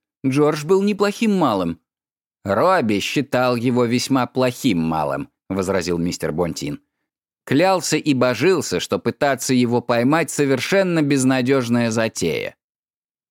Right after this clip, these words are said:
Тут нам следует объяснить читателю, что мистер Робби был широко известным членом консервативной партии, который в течение многих лет исполнял обязанности парламентского организатора при мистере Добине,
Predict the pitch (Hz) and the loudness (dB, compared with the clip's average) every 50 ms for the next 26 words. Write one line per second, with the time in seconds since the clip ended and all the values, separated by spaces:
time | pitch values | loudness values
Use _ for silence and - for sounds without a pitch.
0 | _ - 190 220 - - 170 143 123 - 143 151 151 135 139 123 - - 117 113 | _ -2 -2 -2 0 2 2 2 2 2 0 0 2 2 0 0 0 -2 -2 0
1 | 110 110 - - 113 98 - - 101 - - 180 180 - 165 151 143 117 - - | 0 -2 0 -2 -2 -2 -2 -4 -4 -2 -2 -2 -2 0 0 0 0 0 -2 -6
2 | - _ _ - - - - 117 139 160 - - - 143 131 131 131 175 196 175 | -20 _ _ -18 -4 -2 0 2 2 0 0 -2 0 0 0 2 2 2 0 2
3 | 143 156 147 139 143 147 135 120 - 139 131 127 120 - 175 170 156 117 107 120 | 0 0 0 2 0 0 0 -2 -2 -2 0 0 0 0 0 0 0 0 0 0
4 | 135 123 - 123 117 110 - - 135 151 156 143 135 127 120 - 120 113 - - | -2 -2 0 0 -2 -2 0 0 0 2 2 2 2 2 2 0 -2 -2 -2 -2
5 | 113 117 117 117 - 131 110 113 117 120 117 - 196 202 175 - - - 78 67 | 0 0 0 0 0 0 0 2 0 0 0 0 0 0 0 -2 -4 -6 -6 -6
6 | - _ _ _ _ _ _ - 139 147 214 226 220 190 - - 180 160 - 208 | -8 _ _ _ _ _ _ -4 0 0 2 2 2 0 -2 -2 -2 -2 0 0
7 | 190 185 175 170 170 170 156 139 139 127 - 170 202 202 - - 165 156 - - | 0 2 2 2 2 2 2 0 0 0 0 0 0 0 0 -4 -8 -6 -2 -2
8 | 147 147 156 165 160 151 147 - 123 123 151 190 170 151 170 160 151 147 - - | 0 0 0 0 0 0 0 -2 -2 0 0 0 0 0 0 -2 -2 -2 -2 -4
9 | 131 - 131 135 139 156 147 135 127 117 104 - - 107 104 113 - 117 98 92 | -2 -2 -2 0 0 2 2 2 2 0 0 -2 -2 -2 -2 0 0 -2 -4 -2
10 | 101 104 110 113 180 202 196 - 175 170 156 127 - 139 127 135 165 160 - - | 0 0 0 0 0 -2 0 0 0 0 0 0 0 0 2 2 0 -2 -2 -2
11 | 156 147 143 135 123 135 123 101 82 85 - - - - | 0 0 0 0 2 0 0 0 0 -4 -6 -8 -10 -12